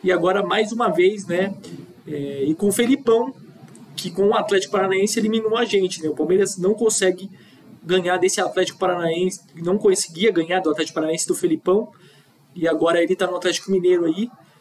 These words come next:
Vai ser bucha, né, rapaziada? Mas pelo menos depois, o, até que uma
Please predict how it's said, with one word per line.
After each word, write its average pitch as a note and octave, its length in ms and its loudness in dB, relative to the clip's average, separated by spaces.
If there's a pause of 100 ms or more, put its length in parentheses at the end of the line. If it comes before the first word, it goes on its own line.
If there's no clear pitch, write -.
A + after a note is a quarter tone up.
(500)
Vai F3+ 280 -2
ser G#3 220 2
bucha, F#3+ 420 0
né, E3 120 0
rapaziada? D3 600 0 (300)
Mas G3+ 160 0
pelo A3+ 220 4
menos A3+ 200 0
depois, G3 600 2
o, F#3+ 480 4
até F#3+ 180 0
que G#3 140 -2
uma F#3 360 0